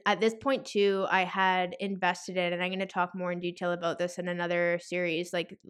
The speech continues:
a later episode, I'd invested in coaching certifications. Like,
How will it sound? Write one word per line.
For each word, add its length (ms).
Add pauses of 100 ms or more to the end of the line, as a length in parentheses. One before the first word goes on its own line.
(160)
a 60
later 280
episode, 520 (460)
I'd 140
invested 500
in 120
coaching 460
certifications. 1200
Like, 260